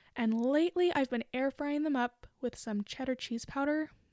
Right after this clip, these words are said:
that you can get to, like, to go on popcorn, and it's my new favorite. By the time they're done, they kind of taste like goldfish, so I'll eat them plain, or I'll put them on rice, whatever. Okay, watch. I have to be true to myself this week because it has been a Gilmore Girls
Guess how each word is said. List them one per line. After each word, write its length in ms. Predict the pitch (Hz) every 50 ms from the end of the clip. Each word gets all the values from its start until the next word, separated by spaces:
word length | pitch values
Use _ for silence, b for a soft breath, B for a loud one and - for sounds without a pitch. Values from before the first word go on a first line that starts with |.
| _ _ -
that 100 | - -
you 60 | 240
can 100 | 226 233
get 180 | 226 233 226 -
to, 420 | - - 240 240 240 240 240 233 226 -
like, 160 | 240 226 - -
to 80 | 240
go 200 | 202 233 233 226
on 200 | 208 202 196 196
popcorn, 520 | 196 - 196 185 - - 277 285 294 302 - - - _ _ - -
and 140 | 254 220 208
it's 160 | 208 - -
my 120 | 226 202
new 120 | 196 196 202
favorite. 440 | - - 185 - - - - - B B B B B B B B B B B
By 120 | - 262
the 80 | 247 -
time 240 | - 277 320 339 339
they're 120 | 320 277
done, 220 | 214 202 208 214 214
they 100 | 214 214
kind 140 | - 226
of 80 | 226 214
taste 200 | - 220 - -
like 160 | 190 196 196
goldfish, 720 | - - 180 190 - - - 226 233 247 - - - - _ _ _ _ _ _
so 160 | - - 226
I'll 80 | 208 196 -
eat 140 | 202 202 -
them 240 | 208 202 190 196
plain, 480 | 202 - 277 285 285 294 294 294 285 277 B B B B B _ _
or 140 | 208 202 196
I'll 160 | 202 202 202
put 140 | - - 202
them 140 | 208 196 196
on 120 | 185 190
rice, 640 | 196 208 226 233 240 247 254 - - - - - - _ _ _ -
whatever. 460 | 247 226 208 208 196 196 202 208 - - - -
Okay, 240 | 302 - 254 233
watch. 500 | 214 196 190 170 - - _ - - - - _ - -
I 60 | - 240
have 180 | 247 233 233
to 80 | - 254
be 100 | 254 254
true 240 | - - 220 214 208
to 80 | -
myself 340 | 202 196 202 - 208 202 -
this 200 | - 214 208 -
week 260 | 214 208 208 208 - -
because 300 | - 220 - - 196 196
it 200 | - 208 214 -
has 240 | - - 269 269 -
been 300 | - - 226 226 214 214 -
a 140 | 196 185 185
Gilmore 420 | 185 - 202 208 208 208 214 214
Girls 440 | 202 - 190 196 196 190 208 202